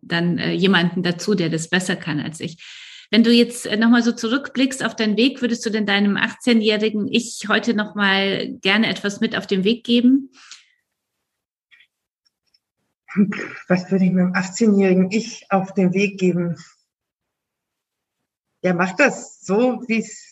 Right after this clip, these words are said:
Speaker 2: nee, eigentlich würde ich sagen, mach das so, wie du es gemacht hast. Also ich fand, ähm, es gibt da bestimmt hier und da so Abzweige, die ich genommen habe. Da würde man so nachher sagen, hättest du auch ein bisschen schlauer machen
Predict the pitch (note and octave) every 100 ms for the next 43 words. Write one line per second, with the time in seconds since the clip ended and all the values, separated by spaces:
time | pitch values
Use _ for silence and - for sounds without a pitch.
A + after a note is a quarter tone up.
0 | _ - D#3+ G3 D#3 - G#3+ E4+ C4 C4
1 | A#3 A3+ A3 A3 A3 G#3+ G3+ A3+ F#3+ F#3+
2 | - E3+ D#3+ E3+ - E3 D#3+ - F#3+ F#3
3 | F3+ F3+ G3+ G3 G3 F3+ F3 E3+ E3 E3+
4 | E3+ - - - - F#3+ - A#3 G3+ G#3
5 | A3+ B3 A#3+ - A#3+ A#3 A#3 G#3+ G#3 -
6 | - G#3+ G3 G3 G3+ G3 G#3 G#3 A3 G3
7 | F#3+ F#3+ F#3 F#3 A3+ G3+ F#3+ F#3 F#3 F#3
8 | G3 F#3 F#3 G3 G3 A#3 F#3 F#3 - F#3+
9 | - A3 B3+ G3+ F3+ F#3+